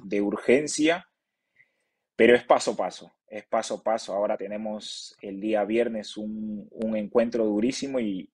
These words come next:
y para nosotros todos los partidos que han pasado y los que vienen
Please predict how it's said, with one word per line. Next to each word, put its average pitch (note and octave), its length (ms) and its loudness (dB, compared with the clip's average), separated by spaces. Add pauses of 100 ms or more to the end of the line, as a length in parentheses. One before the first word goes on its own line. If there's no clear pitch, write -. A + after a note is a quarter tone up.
(140)
y A2+ 120 -2
para G#2+ 260 4
nosotros C3+ 640 0
todos C3+ 280 6
los B2 180 -2 (200)
partidos A#2 560 0
que F#2+ 280 -8
han B2+ 180 -10
pasado G#2 460 -2
y F#2 80 -6
los F#2+ 140 -8
que F#2 140 -10
vienen C3 420 -2